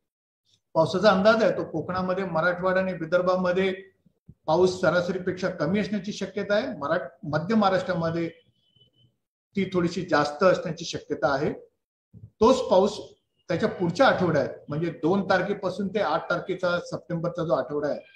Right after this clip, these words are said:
त्याच्यामध्ये जर का आपण बघितलं तर मध्य महाराष्ट्रामध्ये आपल्याला थोडासा पाऊस जास्त दिसतोय. अर्थात तिथेही काही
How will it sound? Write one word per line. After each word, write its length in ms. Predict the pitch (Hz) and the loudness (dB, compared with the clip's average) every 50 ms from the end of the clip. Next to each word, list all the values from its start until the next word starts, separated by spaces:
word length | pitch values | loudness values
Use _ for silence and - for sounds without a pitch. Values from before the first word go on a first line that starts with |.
| - - _ _ _ _ _ _ | -20 -20 _ _ _ _ _ _
त्याच्यामध्ये 400 | - 139 131 185 190 190 190 202 | -8 -4 -2 0 0 2 2 0
जर 60 | 202 196 | 0 2
का 100 | 196 185 | 0 -2
आपण 220 | - 202 196 190 | 0 -2 -2 -2
बघितलं 440 | 185 196 196 214 - - 147 131 127 - - - _ _ _ _ _ _ _ - | -2 -4 -4 -4 -4 -4 -4 -6 -6 -6 -12 -18 _ _ _ _ _ _ _ -4
तर 60 | 185 | -2
मध्य 360 | 165 135 139 143 147 - 220 | 0 -2 -2 0 2 4 6
महाराष्ट्रामध्ये 680 | 226 220 214 202 202 196 - - 190 180 175 165 165 160 | 6 6 6 6 6 4 4 2 0 0 2 2 2 2
आपल्याला 420 | 147 151 - 156 151 156 151 151 151 - | 2 2 0 2 2 2 2 2 -2 -4
थोडासा 280 | 165 156 156 151 - - | -4 -4 -2 -2 -2 -4
पाऊस 340 | - - 156 151 147 143 - | -4 -2 -2 0 0 0 2
जास्त 260 | 170 - 165 - 175 | 0 0 0 0 -2
दिसतोय. 400 | 170 165 165 160 - - 180 180 180 180 - - - _ _ _ _ | -2 -2 -4 -4 0 2 2 2 2 -2 -8 -16 -20 _ _ _ _
अर्थात 220 | 151 151 - 196 185 | -8 -2 0 0 0
तिथेही 360 | - 175 - 190 196 208 196 | 0 -2 2 2 2 4 4
काही 140 | 190 190 | 4 2